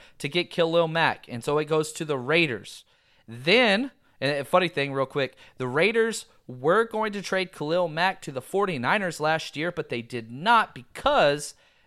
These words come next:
they thought that the Bears would be a better first round <laughs> pick. Well, the difference between pick overall two from the forty-niners and pick twenty-four from the Bears, they were big time wrong there. But that's okay. Mike Mayock is there now.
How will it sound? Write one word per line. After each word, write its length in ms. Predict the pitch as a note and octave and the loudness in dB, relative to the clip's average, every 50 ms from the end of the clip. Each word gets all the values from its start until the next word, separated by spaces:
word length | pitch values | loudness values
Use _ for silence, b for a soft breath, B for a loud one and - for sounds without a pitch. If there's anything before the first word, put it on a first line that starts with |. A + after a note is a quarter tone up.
| b _ | b _
they 140 | - C#3 C#3 | -2 -2 -2
thought 520 | - - - - F#3 F#3 G3+ A3 - - | -4 -12 -2 4 6 6 6 6 4 0
that 160 | F#3 F3 - | -4 -4 -2
the 80 | - C3 | -4 -4
Bears 800 | A#2+ A2+ _ - E3 F#3 G#3 G3 D#3+ C3+ C3+ D#3+ F3 - - b b b b - | -4 -4 _ 2 2 4 4 4 4 4 4 2 0 -2 -6 b b b b -4
would 160 | B2+ B2+ B2+ | -4 -4 -2
be 160 | D3+ D3+ C#3+ | -2 -2 0
a 60 | B2+ | -2
better 420 | A#2+ - _ - E3 F#3 G3 G3+ F#3+ | -2 -2 _ 0 0 2 2 0 -2
first 400 | - - F3 F3+ F#3 E3+ - - | -2 -2 -2 -2 -2 -2 -4 0
round 320 | C#3+ D#3 D#3+ E3 D#3+ - | 2 2 2 2 0 0
<laughs> 0 | |
pick. 520 | - E3+ E3 D#3+ - - D3+ - - - B B B B B B | 0 2 2 2 2 0 -2 -2 -4 -8 B B B B B B
Well, 320 | - D3+ A3 A3+ A3 - - | 4 6 6 6 6 4 2
the 80 | D3+ | -4
difference 440 | D3 D3 G3 G#3+ G#3 G#3+ G3+ F#3+ - | 0 2 0 0 2 0 -4 -4 -8
between 340 | - - F#3 F3+ E3+ D3+ C3 - - | -8 -6 -4 -4 -4 -6 -8 -6 -4
pick 180 | G#3+ G#3+ G#3+ | -4 -2 0
overall 380 | A3 G#3 F#3+ F3+ F3 D#3 C#3+ B2+ | 0 0 2 2 2 4 2 2
two 360 | - - - B3 C#4 C#4 - b b b b b b | 0 -2 -2 0 0 -2 -4 b b b b b b
from 200 | - - D#3 D#3 | -10 -8 -6 -4
the 60 | C#3+ | -4
forty-niners 640 | C#3 - F#3+ F#3+ F3+ F3+ F3+ F3+ F#3 F#3+ F#3+ F3+ - | -2 0 0 0 0 2 2 2 2 2 0 -4 -6
and 160 | - A#2+ C3 | -8 -12 -6
pick 220 | - E3+ E3 - - | -4 -6 -6 -6 -8
twenty-four 640 | - - D3+ D3 C#3 B2 - - G3 G#3 A3+ A3+ | -8 -6 -6 -6 -6 -10 -10 -4 0 2 2 2
from 200 | - - F3 D#3 | 2 -2 -6 -8
the 80 | C#3+ B2+ | -8 -6
Bears, 440 | B2+ F3 F3+ F#3 F#3 F#3 F3 - b b b b b | -2 -2 0 0 0 0 -2 -6 b b b b b
they 340 | - A#2 A#2+ D3+ F3+ G3 F#3+ | -10 -4 0 2 2 2 2
were 220 | F3 C#3+ B2 G#2+ | 0 -2 -4 -6
big 340 | G2 - - D#3 F3+ F3+ E3 | -8 -6 -4 -2 -2 -2 -4
time 380 | - - D#3+ D#3+ D#3+ D#3 C3 A#2+ | -2 -2 0 0 0 0 -2 0
wrong 320 | B2+ C#3 D#3 D#3 D#3 C3+ A#2 | 2 2 2 2 0 -2 -2
there. 420 | A#2 B2+ C3 B2 A2 F#2+ F2+ - _ - | 2 2 4 4 2 0 -4 -10 _ -12
But 120 | F#2+ G2 | -6 -2
that's 180 | C#3 D#3 D3+ - | -2 0 0 -2
okay. 240 | D#3+ - C#3 A#2+ | -2 -2 -2 -2
Mike 280 | A2+ C3+ D#3 E3 D#3 - | 0 2 0 0 0 -2
Mayock 400 | C#3+ C#3+ D3 D3+ D3+ C#3+ C#3 - | -6 -4 0 2 2 2 2 0
is 140 | B2+ A#2 A2+ | -6 -12 -8
there 180 | A#2+ A#2+ A2+ A2+ | -4 -4 -4 -4
now. 380 | A#2 C#3 D#3 E3+ F3+ F3 E3 | -2 0 2 4 4 4 2